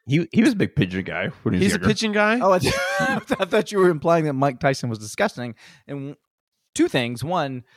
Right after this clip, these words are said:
Speaker 3: that's not true. And two, Greg, he could beat you up really bad. <laughs>
Speaker 2: Yeah.
Speaker 1: Real bad.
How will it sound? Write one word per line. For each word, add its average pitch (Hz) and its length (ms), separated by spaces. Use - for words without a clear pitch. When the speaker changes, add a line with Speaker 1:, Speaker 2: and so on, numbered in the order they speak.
Speaker 3:
that's 151 160
not 120 120
true. 160 280
And 110 100
two, 135 320
Greg, 151 260
he 139 180
could 123 260
beat 156 160
you 123 180
up 127 160
really 127 220
bad. 131 320
<laughs> 175 260
Speaker 2:
Yeah. 175 160
Speaker 1:
Real 135 240
bad. 85 340